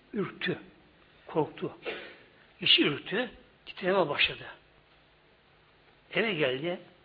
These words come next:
"Ya Hatice, beni ört. Yani desturuni,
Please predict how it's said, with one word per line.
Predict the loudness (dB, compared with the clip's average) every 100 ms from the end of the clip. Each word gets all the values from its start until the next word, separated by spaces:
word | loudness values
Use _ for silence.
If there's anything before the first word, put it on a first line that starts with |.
| _ _ _ _ -20 _ -2
"Ya | 0 2
Hatice, | 0 0 -2 -2 -4 -10 -20 -20 _ _ _ _ _ _ _ -20 -8
beni | -6 -2
ört. | -2 -2 -6 -8 -10 -18 -20 _ _ -20 -20 _ _ _ _ _ -12 -10
Yani | -10 -10 -4
desturuni, | -4 -4 -6 -2 2 4 2